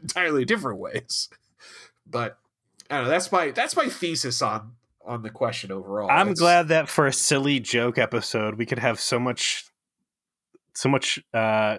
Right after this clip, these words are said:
Speaker 2: critical thinking and, and negativity. <laughs>
Speaker 1: Yeah, I, it's, the weird thing about talking about a comedy episode like this, like, our episode on, uh, on Bride of Chaotica was pretty short, too.
Speaker 2: Yeah,
Speaker 1: And
Speaker 2: but
Speaker 1: we
Speaker 2: that was a
Speaker 1: loved
Speaker 2: good
Speaker 1: it.
Speaker 2: episode.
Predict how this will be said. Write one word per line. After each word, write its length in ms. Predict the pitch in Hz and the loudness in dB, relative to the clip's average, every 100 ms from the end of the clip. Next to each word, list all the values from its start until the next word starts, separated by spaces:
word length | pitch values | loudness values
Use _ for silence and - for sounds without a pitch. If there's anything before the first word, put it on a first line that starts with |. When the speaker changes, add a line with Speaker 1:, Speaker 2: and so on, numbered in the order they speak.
| - | -8
Speaker 2:
critical 400 | - 135 - 123 | -2 0 2 -2
thinking 640 | - 120 113 117 113 110 | 0 -2 -2 -2 -4 -4
and, 280 | 107 101 104 - | -4 -6 -6 -10
and 180 | 98 | -8
negativity. 680 | 98 98 95 - 101 92 135 - - - | -8 -10 -12 -12 -12 -6 -6 -6 0 2
<laughs> 320 | - 807 - - 762 - - - - 269 - - | 2 2 -2 -2 -4 -4 -2 -6 -6 -16 -12 -2
Speaker 1:
Yeah, 420 | 214 208 202 190 - | 0 2 0 -2 -4
I, 160 | 185 - | -10 -6
it's, 460 | 185 190 - - _ _ _ _ - 170 165 - | -4 -2 -4 -6 _ _ _ _ -20 -20 -20 -12
the 120 | 160 | -6
weird 360 | 151 214 226 214 | -4 0 0 0
thing 120 | 196 | 0
about 180 | 175 147 | 0 0
talking 220 | 160 156 | 0 0
about 160 | 151 131 | 2 0
a 40 | |
comedy 460 | 120 156 147 147 139 | 0 2 2 2 0
episode 760 | 123 131 - 127 120 117 107 | 0 -2 2 4 4 0 -4
like 280 | 135 127 117 | -2 -2 0
this, 280 | 123 117 147 | 0 0 0
like, 160 | 170 | 0
our 100 | 180 | 2
episode 380 | 214 339 294 254 | 0 0 0 2
on, 260 | 226 185 180 | 2 0 -2
uh, 440 | 123 175 160 151 147 - _ | 0 2 4 2 -2 -10 _
on 240 | 147 147 151 | -8 -6 -6
Bride 300 | 170 143 185 | 0 2 2
of 60 | 190 | 0
Chaotica 360 | 135 151 254 | 0 0 0
was 160 | 127 - | -2 -2
pretty 220 | 147 110 | -4 -4
short, 360 | - - - - | -2 -2 -2 -6
too. 380 | 160 123 80 - _ _ | -6 -6 -8 -18 _ _
Speaker 2:
Yeah, 100 | 170 | 2
Speaker 1:
And 60 | 190 | 4
Speaker 2:
but 20 | |
Speaker 1:
we 40 | |
Speaker 2:
that 60 | 202 | 4
was 60 | 147 | 4
a 40 | |
Speaker 1:
loved 100 | 127 | 4
Speaker 2:
good 140 | 123 110 | 0 -2
Speaker 1:
it. 20 | |
Speaker 2:
episode. 440 | 110 104 - 90 | -4 -6 -10 -12